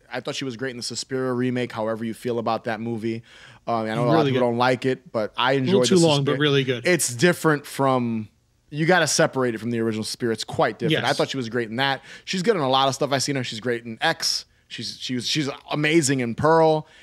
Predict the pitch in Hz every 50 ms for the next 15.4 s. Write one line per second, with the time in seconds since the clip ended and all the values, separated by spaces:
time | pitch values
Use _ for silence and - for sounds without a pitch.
0 | - - - 143 147 160 170 - 185 147 - 156 151 135 127 135 135 147 151 151
1 | 135 127 143 135 127 120 120 123 123 117 131 147 110 98 - - - - - _
2 | _ _ _ _ - 113 139 156 170 156 127 147 135 123 107 - 143 147 151 143
3 | 147 143 135 117 113 131 135 127 - - 151 - 247 226 226 262 262 262 226 285
4 | 262 - - _ _ - - 143 151 180 202 180 165 180 170 147 127 123 - 123
5 | 139 139 156 160 160 165 165 165 - - 156 143 127 127 127 127 135 147 147 151
6 | 185 180 151 123 120 - 127 120 127 156 143 123 123 143 185 220 226 196 175 160
7 | 147 127 127 151 160 160 143 139 135 170 147 143 151 143 127 131 170 151 147 170
8 | 175 151 - 262 269 240 190 147 117 107 104 - _ _ - - - 226 233 226
9 | 196 151 147 175 156 151 170 190 185 175 165 160 156 143 151 147 143 131 - 151
10 | 139 156 147 131 117 120 123 - 185 196 175 160 - - _ _ _ - 160 156
11 | 143 127 156 139 127 113 - - 110 98 _ - - 127 117 - 139 131 - 127
12 | 127 127 120 139 147 143 143 143 - - - 151 156 151 170 226 226 202 156 127
13 | 110 135 120 110 113 127 156 185 190 165 - - 160 147 - - - 175 175 165
14 | 151 - - - 165 165 156 147 127 131 127 113 - - - 135 135 135 123 117
15 | 107 - - 127 113 110 110